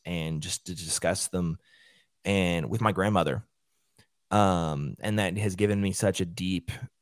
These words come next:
and im-, incredible connection to my grandmother. And it taught me the importance, I mean, church taught me the importance of this too, but,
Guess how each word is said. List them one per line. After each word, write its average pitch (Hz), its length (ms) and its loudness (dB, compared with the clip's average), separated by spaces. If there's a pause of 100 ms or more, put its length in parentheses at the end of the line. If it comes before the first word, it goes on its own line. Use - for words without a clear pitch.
and 80 580 -4 (680)
im-, 104 240 -2
incredible 107 680 4
connection 92 520 -4
to 95 100 -6
my 87 100 -2
grandmother. 85 360 0
And 107 180 -2
it - 80 -4
taught 156 260 2
me 117 140 2
the 104 160 2
importance, 90 800 0 (640)
I 147 60 4
mean, 113 280 4 (520)
church - 480 6
taught 87 220 -2
me 92 100 -4
the 78 80 -6
importance - 340 -2
of 82 80 -6
this - 160 -2
too, 85 420 0
but, 95 320 2